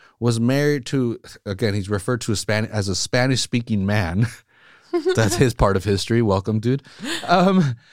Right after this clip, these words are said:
so she, she, so the, the wife is, uh, obviously a fluent speaker. So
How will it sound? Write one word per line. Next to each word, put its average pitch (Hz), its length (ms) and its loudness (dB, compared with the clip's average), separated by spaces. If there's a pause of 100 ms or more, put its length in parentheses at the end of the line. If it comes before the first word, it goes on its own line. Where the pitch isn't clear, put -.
(200)
so 180 260 2
she, 285 460 2 (280)
she, 233 640 2 (680)
so 190 160 4
the, 160 180 4
the 160 120 2
wife 180 460 2
is, 147 160 0
uh, 131 180 2
obviously 127 380 2
a 113 60 2
fluent 131 480 2
speaker. 92 500 -2
So 123 460 2